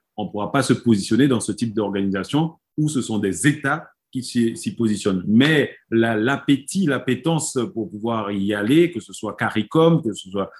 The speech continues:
toutes ces organisations euh, qui sont dans notre bassin de vie. Nous voulons bien sûr nous positionner parce que nous pensons que nous avons un, un, un, un, un, un rôle à jouer et donc, euh, c'est intéressant pour le développement et l'intégration régionale, tout simplement, pour notre territoire.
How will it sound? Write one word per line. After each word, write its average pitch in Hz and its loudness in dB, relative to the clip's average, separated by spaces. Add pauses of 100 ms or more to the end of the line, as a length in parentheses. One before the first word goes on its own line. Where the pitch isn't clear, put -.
toutes 123 -4
ces 117 6
organisations 107 2 (240)
euh, 107 0
qui 107 -4
sont 113 2
dans 104 2
notre 98 -2
bassin 113 2
de 113 4
vie. 139 2 (320)
Nous 120 2
voulons 117 0
bien 107 -6
sûr 117 -6
nous 107 -2
positionner 101 -4
parce 110 -4
que 104 -6
nous 98 -2
pensons 98 -10
que 104 -6
nous 95 -2
avons 92 -2 (260)
un, 104 0
un, 110 -4
un, 113 -4
un, 113 -4
un, 110 -2
un - 4
rôle 117 6
à 107 4
jouer 123 4
et 98 2
donc, 107 -4
euh, 101 0
c'est 104 -6
intéressant 98 -2
pour 107 -2
le 98 0
développement 98 -2 (160)
et 113 -2
l'intégration 143 0
régionale, 151 -4
tout - -14
simplement, 139 -4
pour 107 -4
notre 95 -8
territoire. 92 -4